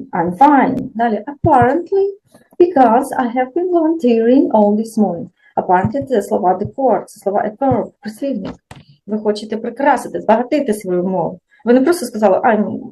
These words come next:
fine because I have been volunteering. Apparently, because I have been volunteering. Apparently — це, вочевидь, ви можете замінити це на слова,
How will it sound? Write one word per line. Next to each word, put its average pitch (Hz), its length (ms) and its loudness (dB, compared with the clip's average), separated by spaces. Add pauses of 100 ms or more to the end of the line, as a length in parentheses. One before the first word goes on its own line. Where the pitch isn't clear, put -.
fine 254 320 -2
because - 420 -4
I - 220 -4
have 160 80 -10
been 160 140 -10
volunteering. - 360 -8 (500)
Apparently, 269 1000 2
because 294 480 0
I 240 180 -4
have 262 120 -2
been 233 160 2
volunteering. 220 480 -2 (420)
Apparently — 262 420 0
це, 220 420 0 (140)
вочевидь, 220 640 -2
ви 220 100 -2
можете 220 320 -4
замінити 190 500 -4
це 190 280 0
на 175 240 0
слова, 175 520 -4